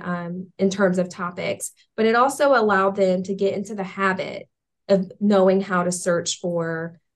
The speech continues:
um, things that they needed. So, for example, if they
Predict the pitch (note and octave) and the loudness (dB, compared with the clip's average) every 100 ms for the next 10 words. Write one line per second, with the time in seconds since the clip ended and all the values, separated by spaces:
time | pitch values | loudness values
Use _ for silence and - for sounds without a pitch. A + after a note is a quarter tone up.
0 | _ - F3 D#3+ D#3 - G3+ - _ - | _ -2 -2 -2 -4 -8 -10 -12 _ 2
1 | F#3 F3 F3+ F3+ F3 F3 E3+ F3 F#3 G3+ | 4 4 0 0 0 0 -2 -6 -2 4
2 | F3+ F3+ G3+ F#3 F#3 F3+ F3 F3 F3 F3 | 4 4 4 4 2 0 0 -2 -4 -4
3 | F#3 F3+ F3 F3 F3+ | 0 2 0 -4 -12